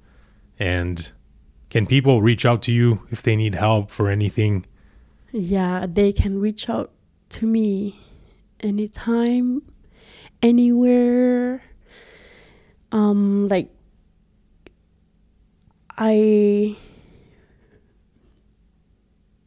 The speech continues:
Speaker 2: w-, want to give lots of advices and share my experience, like,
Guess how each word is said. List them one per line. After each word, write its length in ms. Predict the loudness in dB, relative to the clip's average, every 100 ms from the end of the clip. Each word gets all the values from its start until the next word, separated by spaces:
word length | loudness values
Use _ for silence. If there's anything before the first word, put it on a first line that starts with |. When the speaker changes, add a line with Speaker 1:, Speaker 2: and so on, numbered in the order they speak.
| _ _ _
Speaker 2:
w-, 300 | -10 -6 -6 -8
want 500 | -6 -2 -2 -4 -8
to 640 | -10 -6 -6 -6 -8 -12 -16 _ _ _ _ _ _ -8
give 320 | -4 -4 -6 _ _ _
lots 340 | 0 0 0 -8
of 140 | -12 -10
advices 1040 | -12 -12 -10 -6 -6 -6 -8 -10 -8 -10
and 480 | -10 -10 -10 -12 -16 -20 _ _ -20 _ _ _ _ _ _ _ -16
share 360 | -6 -2 0
my 200 | 0 0
experience, 1300 | -2 -6 -12 -2 0 2 0 0 -2 -4 -6 -8 -8
like, 200 | -6 -6